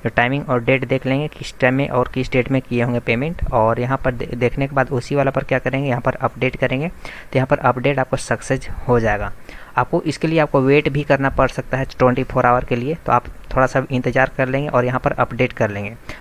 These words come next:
update करने के बाद तुरंत यहाँ पर payment success हो जाता है। तो चलिए मैं यहाँ पर आपको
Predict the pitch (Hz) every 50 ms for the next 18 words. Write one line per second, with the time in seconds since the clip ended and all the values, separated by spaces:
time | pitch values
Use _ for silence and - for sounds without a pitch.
0 | - - - 123 - 143 160 165 - - 170 160 160 160 - 160 143 143 139 -
1 | - 135 139 143 135 143 131 131 - - 123 - 123 123 127 131 - - 117 107
2 | - 139 123 120 110 123 117 113 107 104 - 113 110 110 113 - - - - -
3 | - - - 131 - - 139 165 170 170 165 151 151 156 151 - 160 156 - 139
4 | 127 - 135